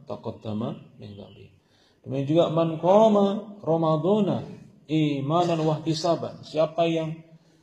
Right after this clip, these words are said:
qiyam Ramadan, tarawih, qiyamul lail di bulan Ramadan karena iman, imanan wa ihtisaban,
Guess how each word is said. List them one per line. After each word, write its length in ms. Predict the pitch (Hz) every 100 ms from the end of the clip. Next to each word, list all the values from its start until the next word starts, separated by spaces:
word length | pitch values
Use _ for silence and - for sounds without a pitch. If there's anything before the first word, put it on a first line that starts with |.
| _ _ _ _
qiyam 240 | 156 160 156
Ramadan, 760 | 151 156 165 151 123 107 107 117
tarawih, 720 | 123 143 139 131 131 131 -
qiyamul 320 | 120 117 117
lail 240 | 123 143
di 80 | 139
bulan 240 | 123 139 143
Ramadan 560 | 147 156 156 160 156
karena 320 | 165 185 147
iman, 680 | 139 202 202 151 120 - - 156
imanan 720 | 156 143 139 151 208 202 175
wa 160 | 143
ihtisaban, 720 | 135 139 127 123 113 160 202